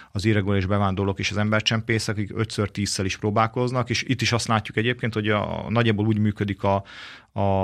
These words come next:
a módszer, hogy, ö, hát, tehát a határtól távol levő helyeken gyűjtik össze az irreguláris bevándorlókat, és amikor megvan a pénz, amiért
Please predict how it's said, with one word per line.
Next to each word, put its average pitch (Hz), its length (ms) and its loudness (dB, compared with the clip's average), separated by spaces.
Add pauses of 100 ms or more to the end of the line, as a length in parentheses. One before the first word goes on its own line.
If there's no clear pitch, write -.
(200)
a 104 80 -2
módszer, 123 500 2
hogy, 104 220 0
ö, 98 800 0
hát, 117 400 2 (280)
tehát - 160 0
a - 20 4
határtól 113 580 4
távol 104 380 4
levő 98 200 2
helyeken 95 440 0
gyűjtik 101 340 0
össze 101 200 -2
az 90 80 -2
irreguláris 139 380 0
bevándorlókat, 104 680 0
és - 100 -4
amikor 104 440 -4
megvan 101 280 0
a 92 60 0
pénz, 120 320 -2
amiért 95 260 -2